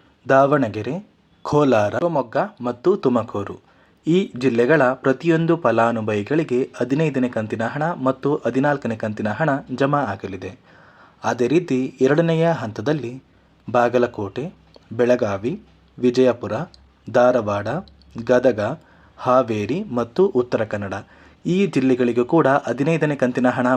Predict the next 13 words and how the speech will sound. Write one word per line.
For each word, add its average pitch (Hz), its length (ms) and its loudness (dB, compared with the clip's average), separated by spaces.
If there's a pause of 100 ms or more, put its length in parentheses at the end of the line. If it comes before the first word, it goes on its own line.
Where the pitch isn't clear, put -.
ಮತ್ತು 113 180 -4 (100)
ಹದಿನಾಲ್ಕನೇ 127 560 -2
ಕಂತಿನ 110 320 -4
ಹಣ 117 140 -4 (160)
ಜಮಾ 110 180 -4 (120)
ಆಗಲಿದೆ. 98 380 -6 (360)
ಮತ್ತೆ 160 240 -6 (100)
ಸ್ನೇಹಿತರೆ, 123 480 -2 (380)
ಮೂರನೆಯ 170 440 6 (180)
ಹಂತದಲ್ಲಿ 123 520 0 (480)
ಚಾಮರಾಜನಗರ, 123 800 2 (520)
ಚಿಕ್ಕಮಗಳೂರು, 113 800 0 (460)
ದಕ್ಷಿಣ 123 400 2